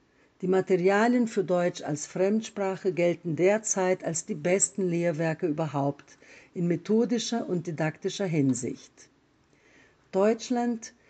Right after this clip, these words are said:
hat seit dem Berliner Mauerfall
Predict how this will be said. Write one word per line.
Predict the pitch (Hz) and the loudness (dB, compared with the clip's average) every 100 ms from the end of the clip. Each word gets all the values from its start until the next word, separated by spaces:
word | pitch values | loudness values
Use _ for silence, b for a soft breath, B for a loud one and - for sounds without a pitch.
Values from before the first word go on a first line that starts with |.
| b b | b b
hat | 170 160 - | -8 -8 -10
seit | 165 190 185 185 180 | -2 2 4 2 0
dem | 156 151 151 | 0 2 2
Berliner | 151 156 165 151 147 | 0 0 0 2 2
Mauerfall | 165 170 151 - 151 160 220 | 0 0 -2 -4 -4 -2 -2